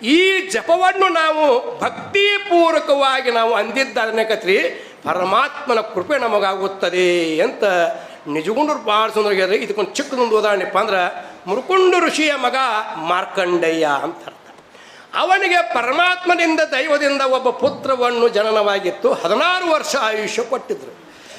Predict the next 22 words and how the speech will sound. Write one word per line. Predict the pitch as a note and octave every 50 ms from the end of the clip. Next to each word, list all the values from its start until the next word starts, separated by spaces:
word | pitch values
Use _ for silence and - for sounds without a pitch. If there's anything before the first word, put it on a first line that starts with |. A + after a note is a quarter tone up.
| - - - F3+
ಯಾವಾಗ | A#3 B3+ D#4 F4 F#4 F#4 F#4 G4 F#4 F4+
ಮಗನಿಗೆ | E4 C#4 B3+ A#3 C#4+ F#4 G4 F#4+ F#4+ F4+ E4 D#4+ D#4+
ಆಯುಷ್ಯ | E4 E4 - A#3 A#3 A#3 B3 D#4+ F4 F#4+ F#4+ - - D#4
ಸಮೀಪ | D#4 - G#3 B3 F4 F4+ F4 D#4
ಬಂದಾಗ | D4 C#4+ C#4 C#4 C#4+ C#4+ C4+ C4 C4+ C4+ C4+ - - -
ತಂದೆ | A3 C#4 D#4 D#4+ D#4 D4 D4 C#4+
ತಾಯಿಗೆ | C#4 C#4+ - A3+ A#3+ B3 C4 C4 C4 C4+ B3 G#3+ A#3 C4+
ಚಿಂತೆ | - - - - - A3+ B3+ B3 - - - F#3
ಹತ್ತಿತ್ರಿ. | F#3 - - F3+ F3+ - C#3 C#3 - - - - - - - - - - E3+ G#3
ನನ್ನ | C4+ D#4 E4+ E4+
ಮಗ | E4 D4 D4 D#4
ಇನ್ನೂ | E4+ F4+ E4+ D#4 D#4+ F4 F#4
ಸ್ವಲ್ಪ | - - E4+ F4 E4+ E4+
ದಿನ | F4+ F4+ D#4+ D#4+ D#4+ D4+ D4
ಇರ್ತಾನೆ | C#4+ C4+ C#4+ D#4 C#4+ C#4 C#4 C4
ನಮ್ಮ | C4 B3+ B3+ B3
ಕೂಡ, | - - C4+ C#4 C4
ಇನ್ನು | B3+ B3+ C4 A#3+ A3+
ಇರುವುದಿಲ್ಲ | A3 B3 D#4 D#4+ D4 C#4+ C4+ C4 B3 A#3+ A#3+
ಅನ್ನೋ | A3+ A3+ A3+ A3+ A3
ಮಾತು | G#3 G#3+ C#4 D#4 - - B3+ A#3+ A3+ A3 A3+ A3+ - - - - - - -
ಭಾಳ | - - - C4 D#4+ F#4+ G4